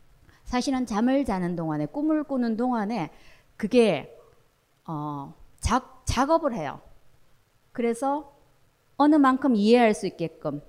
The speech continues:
또 어느 만큼 의식에 통합할 수 있게끔 이거는 자동적으로 이루어지는 거거든요.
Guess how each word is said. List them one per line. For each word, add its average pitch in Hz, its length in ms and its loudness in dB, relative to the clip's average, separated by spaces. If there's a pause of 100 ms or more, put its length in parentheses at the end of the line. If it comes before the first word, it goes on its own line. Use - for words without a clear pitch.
(120)
또 208 260 -2
어느 285 180 4
만큼 247 380 2
의식에 226 360 -2
통합할 392 460 -4
수 202 140 -10
있게끔 180 340 -6
이거는 240 400 0
자동적으로 302 760 -4
이루어지는 170 720 -4
거거든요. 131 540 -12